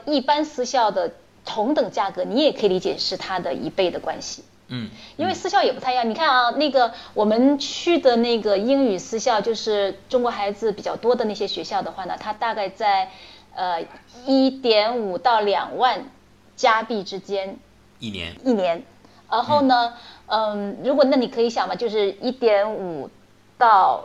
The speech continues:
Speaker 1: 两万，那么，呃，就是贵族私校的话，也就是两万到三万这样子的，但不，不太一样，不同学校会有差距。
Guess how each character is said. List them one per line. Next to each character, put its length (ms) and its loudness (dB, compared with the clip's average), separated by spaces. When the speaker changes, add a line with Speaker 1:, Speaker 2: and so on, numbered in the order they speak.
Speaker 1:
两 220 -2
万， 200 2
那 60 0
么， 260 4
呃， 160 -2
就 140 -2
是 80 0
贵 180 6
族 140 4
私 180 -4
校 200 4
的 60 0
话， 140 -2
也 160 -4
就 180 0
是 480 2
两 240 2
万 240 4
到 380 6
三 300 2
万 160 2
这 120 -4
样 180 -2
子 160 -10
的， 220 -8
但 160 6
不， 160 6
不 180 -4
太 140 8
一 100 6
样， 240 8
不 60 -6
同 100 -4
学 140 2
校 100 4
会 140 8
有 160 6
差 320 0
距。 280 -2